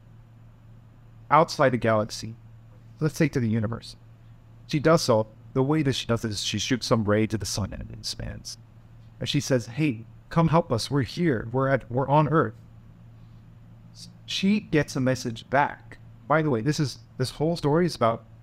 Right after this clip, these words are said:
one way of interpreting it is one, is an explanation as to the Fermi paradox, that is why we see more intelligent life out of it. Here's something to consider. She gets a message back, and it says,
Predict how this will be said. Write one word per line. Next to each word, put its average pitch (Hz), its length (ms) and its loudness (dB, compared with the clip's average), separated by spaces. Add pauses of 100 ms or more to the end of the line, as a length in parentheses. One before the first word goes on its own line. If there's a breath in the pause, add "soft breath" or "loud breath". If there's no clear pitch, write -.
(400)
one 135 180 2
way 127 180 4
of 117 180 -2
interpreting 120 480 0
it 107 100 2
is 104 160 -4
one, 113 220 0 (120)
is - 320 -10
an 110 280 -16
explanation 123 520 0
as 107 120 -2
to - 100 -10
the 107 80 -2
Fermi 120 340 2
paradox, 107 460 -2
that 104 140 -2
is 95 100 -6
why 113 160 4
we 117 160 -2
see 113 240 0
more 107 260 0
intelligent 98 440 -2
life - 180 -8
out - 140 -10
of - 80 -12
it. - 120 -10 (220)
Here's 120 300 0 (1300)
something 110 300 -4
to 113 100 -10
consider. 110 300 -10 (340 soft breath)
She - 140 -2
gets 196 220 2
a 196 40 0
message 165 360 -2
back, 123 340 2 (440)
and 139 120 0
it 113 60 -6
says, 131 400 2